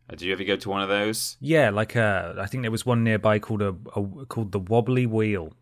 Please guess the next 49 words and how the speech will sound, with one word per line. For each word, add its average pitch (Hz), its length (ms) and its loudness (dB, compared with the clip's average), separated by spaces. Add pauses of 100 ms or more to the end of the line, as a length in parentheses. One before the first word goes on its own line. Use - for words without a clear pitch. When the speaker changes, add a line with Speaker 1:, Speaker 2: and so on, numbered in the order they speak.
Speaker 1:
Wow, 123 480 4
the 95 80 -4
Speaker 2:
And 104 100 2
it 139 60 8
had, 110 80 2
Speaker 1:
Wobbly 120 160 4
Speaker 2:
like, 117 80 4
Speaker 1:
Wheel. 82 420 2
Speaker 2:
a, 117 60 -8
had, 120 140 0
like, - 140 0
a 107 60 -2
creche. - 680 0 (260)
Speaker 1:
Yeah, 101 400 4 (340)
yeah. 90 380 0 (320)
We 156 120 0
used 160 180 0
to 127 60 -8
go 123 140 6
to 117 140 -2
one 104 360 0 (260)
that 117 120 2
we 127 500 2 (920)
called 110 420 4
The 104 160 -2
Place, - 720 0 (240)
even 107 180 0
though 107 80 2
that's 107 200 2
not 110 160 2
what 107 120 4
it 101 80 2
was 127 140 0
Speaker 2:
<laughs> - 100 -6
Speaker 1:
called. 95 360 2
It 101 140 4
had 113 180 2
its 101 160 0
Speaker 2:
Okay. 110 100 6
Speaker 1:
own 104 160 -2
name, 82 460 0 (300)
but 101 200 6
I 101 80 6
think 110 380 -2
when 107 140 2
my 101 180 0
brother 98 440 4
was 82 200 -2
about 82 540 2